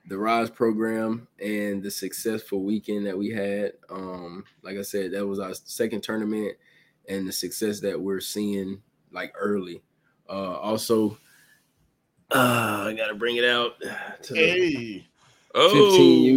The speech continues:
Speaker 1: U.
Speaker 2: I knew he
Speaker 1: To the,
Speaker 2: had it,
Speaker 1: to the,
Speaker 2: man.
Speaker 1: to the program for winning it.
Speaker 3: <laughs> Nice.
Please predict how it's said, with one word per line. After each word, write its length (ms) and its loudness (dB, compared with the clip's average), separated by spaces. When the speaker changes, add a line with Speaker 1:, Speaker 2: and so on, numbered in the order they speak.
Speaker 1:
U. 160 0
Speaker 2:
I 320 4
knew 340 -2
he 180 -2
Speaker 1:
To 60 2
the, 60 4
Speaker 2:
had 180 2
it, 140 -10
Speaker 1:
to 100 0
the, 60 0
Speaker 2:
man. 160 -2
Speaker 1:
to 160 2
the 120 -2
program 800 0
for 120 -6
winning 460 6
it. 60 6
Speaker 3:
<laughs> 200 -20
Nice. 640 0